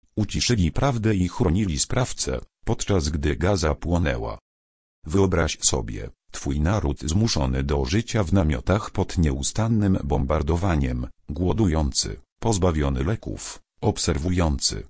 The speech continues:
jak twoje dzieci umierają jedno po drugim, podczas gdy najpotężniejsze państwa świata uzbrajają rzeź i ośmielają się mówić o neutralności. Neutralność to nie neutralność. To stanie po stronie oprawcy.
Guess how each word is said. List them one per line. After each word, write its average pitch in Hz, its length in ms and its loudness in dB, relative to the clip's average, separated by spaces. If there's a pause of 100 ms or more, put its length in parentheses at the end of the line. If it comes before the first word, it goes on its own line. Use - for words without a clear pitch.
(160)
jak 76 300 -2
twoje 78 340 0
dzieci 90 340 0
umierają 107 640 2
jedno 90 420 2
po - 180 -2
drugim, 76 540 -2 (200)
podczas 98 440 0
gdy 78 220 2
najpotężniejsze 80 1000 2
państwa 104 540 0
świata 73 520 0
uzbrajają 90 720 2
rzeź 82 360 0
i 147 100 4
ośmielają 107 640 2
się 87 180 0
mówić 85 400 0
o 85 120 0
neutralności. 78 1040 -2 (680)
Neutralność 90 920 0
to 131 160 2
nie 98 160 4
neutralność. 85 960 -2 (420)
To 131 160 0
stanie 104 400 2
po 71 200 0
stronie 131 460 4
oprawcy. - 640 0